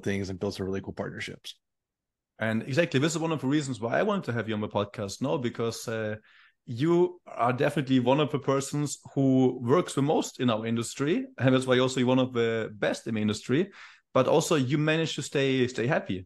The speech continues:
Speaker 2: right? Uh, so overall,
Speaker 1: Yeah.
Speaker 2: everyone has difficult phases, but, like, like, every call we jump on, you're in a super hap-, happy mode, on, on smiles. You're super nice to everyone that, that you meet, like,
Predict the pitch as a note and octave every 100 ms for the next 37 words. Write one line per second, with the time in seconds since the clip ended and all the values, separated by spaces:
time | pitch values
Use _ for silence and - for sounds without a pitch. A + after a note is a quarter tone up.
0 | _ G2+ A2 F3+ G#2 G#2+ G#2 G#2 - -
1 | A#2 B2 C#3+ C3 C3+ C3 A#2 C#3+ C#3+ B2+
2 | A#2 D3 E3 C3+ G#2+ G2+ G#2 G2+ - -
3 | - _ _ A2 A2+ - - _ - C#3+
4 | D#3+ D3+ D3 C#3+ C3+ B2 C3 B2+ B2+ B2
5 | A#2+ A#2+ A#2+ A#2 - B2+ B2 A#2 A#2+ -
6 | A#2 B2 B2 A#2+ A#2+ A#2+ A#2 A2+ A#2 A2+
7 | - B2 A2+ A#2 A#2 A2+ G#2+ A2+ - D#3
8 | D3 B2+ A#2+ A#2+ A#2+ - B2+ A2 A#2 A#2
9 | A2+ A#2 A2 G#2+ A2+ G#2+ A2+ A2 A2+ A2+
10 | G#2 G#2